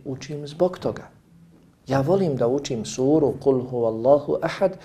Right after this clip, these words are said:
jer ona govori samo o Allahu. Kul huvallahu ahad. Reci, on, Allah je jedan. Allahu samed,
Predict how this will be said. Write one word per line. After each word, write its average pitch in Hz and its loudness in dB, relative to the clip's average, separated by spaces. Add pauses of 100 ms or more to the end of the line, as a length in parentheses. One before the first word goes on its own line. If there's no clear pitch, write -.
(300)
jer - -2
ona 185 2
govori 156 4
samo 160 2
o 147 2
Allahu. 117 2 (160)
Kul 151 4 (280)
huvallahu 120 2
ahad. - -14 (200)
Reci, 170 4 (220)
on, 143 4 (160)
Allah 139 2
je 127 2
jedan. 147 4 (340)
Allahu 170 6
samed, 175 8